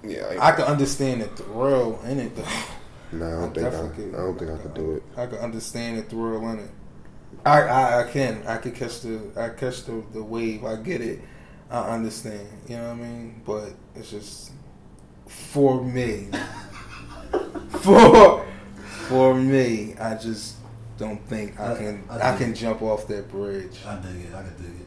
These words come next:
Speaker 2: You know what I mean? Engagements, tiptoe, girlfriends. Oh man,
Speaker 3: It, it happens.
Speaker 2: Girlfriends?
Speaker 3: Yeah, it happens. Yeah, it happens.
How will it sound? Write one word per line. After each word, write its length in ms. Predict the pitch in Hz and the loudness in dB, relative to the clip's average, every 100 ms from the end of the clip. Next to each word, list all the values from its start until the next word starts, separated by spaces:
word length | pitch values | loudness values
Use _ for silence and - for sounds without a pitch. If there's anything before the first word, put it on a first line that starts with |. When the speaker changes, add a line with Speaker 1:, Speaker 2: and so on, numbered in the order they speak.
| - | -12
Speaker 2:
You 60 | 107 | -10
know 60 | |
what 80 | 107 | -8
I 20 | 104 | -10
mean? 540 | 107 104 101 101 - - - - - - - - - - - - 101 | -10 -12 -12 -14 -16 -20 -20 -20 -20 -20 -20 -20 -20 -20 -20 -18 -16
Engagements, 920 | 98 117 120 117 120 120 113 - - - - - - - - - - - - - - - - - - - - - | -8 -4 -4 -4 -6 -8 -10 -14 -20 -20 -20 -20 -20 -20 -20 -20 -20 -20 -20 -20 -20 -20 -20 -20 -20 -20 -20 -8
tiptoe, 680 | 139 - - - 101 101 101 - - - - - - - - - | -6 -6 -8 -6 -6 -6 -10 -18 -20 -20 -20 -20 -20 -20 -20 -12
girlfriends. 760 | 120 131 127 139 131 131 127 - | -4 -2 -2 -2 -2 -4 -6 -12
Oh 60 | 127 - - - - - - - - | -14 -14 -16 -16 -16 -16 -16 -16 -14
man, 20 | |
Speaker 3:
It, 340 | 104 104 101 | -12 -10 -6
it 60 | 110 | -4
happens. 440 | 113 101 90 - - - - - | -4 -6 -10 -14 -16 -18 -12 4
Speaker 2:
Girlfriends? 600 | 156 359 415 427 392 - 107 | 8 8 8 6 4 -8 -12
Speaker 3:
Yeah, 120 | 117 | -10
it 60 | 117 | -8
happens. 460 | 151 - - - - - - - - - - - - - - - - 98 | -6 -8 -12 -16 -18 -18 -18 -18 -12 -12 -12 -16 -16 -16 -16 -18 -16 -14
Yeah, 560 | 92 87 - - - | -14 -16 -16 -16 -12
it 40 | 107 | -10
happens. 360 | 101 92 90 | -8 -10 -12